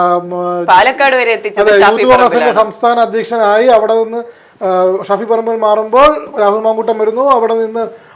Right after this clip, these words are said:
Speaker 1: പാലക്കാട് നിന്ന് ഒഴിഞ്ഞ് വടകരയിലേക്ക് പോകുമ്പോൾ അവിടെ വരുന്നു. അങ്ങനെ മറ്റേ "അണ്ണനാണേ, തമ്പിയാണേ, എന്നാലും നമ്മൾ, നമ്മൾ
Speaker 2: അതെ,
Speaker 1: ഒന്നിച്ചാണേ"
Speaker 2: അതെ,
Speaker 1: എന്ന്
Speaker 2: അതെ.
Speaker 1: പറയുന്ന പോലെ ആയിരുന്നു ഇരുവരും. ഇടയ്ക്ക് വെച്ച് ഷാഫി പറമ്പിലും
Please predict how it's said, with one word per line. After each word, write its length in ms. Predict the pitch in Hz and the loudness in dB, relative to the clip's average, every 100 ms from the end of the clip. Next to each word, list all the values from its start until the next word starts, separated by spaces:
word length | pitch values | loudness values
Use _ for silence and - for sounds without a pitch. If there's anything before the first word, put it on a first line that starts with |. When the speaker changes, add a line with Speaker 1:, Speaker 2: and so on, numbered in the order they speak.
| - | 2
Speaker 1:
പാലക്കാട് 460 | 196 220 220 226 | 4 4 4 2
നിന്ന് 260 | 226 226 220 | 2 -4 -4
ഒഴിഞ്ഞ് 200 | 214 220 | -4 -2
വടകരയിലേക്ക് 580 | 214 214 220 226 220 220 | 0 2 2 2 2 2
പോകുമ്പോൾ 440 | 220 220 220 247 | 0 0 0 2
അവിടെ 160 | 233 226 | 2 2
വരുന്നു. 300 | 220 220 240 | -2 -2 -2
അങ്ങനെ 440 | 226 226 254 277 277 - - - - | -2 -4 -4 -4 -6 -18 -20 -20 -10
മറ്റേ 360 | 208 226 220 208 - - | -4 0 0 -2 -12 -10
"അണ്ണനാണേ, 840 | 202 233 240 247 247 240 226 202 185 - 302 - | -8 -4 -4 -2 -2 -2 -2 -6 -8 -14 -18 -4
തമ്പിയാണേ, 840 | 214 208 240 240 233 226 208 196 170 - 311 - 269 214 208 185 | -2 -2 -2 -2 -2 -4 -6 -8 -12 -16 -18 -16 -16 -12 -6 -6
എന്നാലും 400 | 226 240 247 247 | -4 -2 -2 -2
നമ്മൾ, 260 | 226 226 226 | -6 -6 -6
നമ്മൾ 240 | 226 254 | -8 -6
Speaker 2:
അതെ, 100 | 226 | -6
Speaker 1:
ഒന്നിച്ചാണേ" 500 | 226 226 226 226 233 | -6 -2 0 0 0
Speaker 2:
അതെ, 100 | 233 | -2
Speaker 1:
എന്ന് 140 | 220 | -4
Speaker 2:
അതെ. 100 | 226 | -4
Speaker 1:
പറയുന്ന 380 | 208 214 214 226 226 - _ _ | -2 -2 -4 -6 -8 -20 _ _
പോലെ 300 | 202 214 226 | 0 2 4
ആയിരുന്നു 320 | 214 214 220 220 | 4 4 0 -4
ഇരുവരും. 640 | 208 202 208 208 240 233 - _ _ _ | -4 -2 0 0 0 -4 -18 _ _ _
ഇടയ്ക്ക് 260 | 196 220 226 | 0 0 2
വെച്ച് 300 | 254 240 233 | 0 0 -4
ഷാഫി 280 | 208 220 233 | -2 0 0
പറമ്പിലും 540 | 233 233 226 233 240 | -2 -2 -2 -4 -4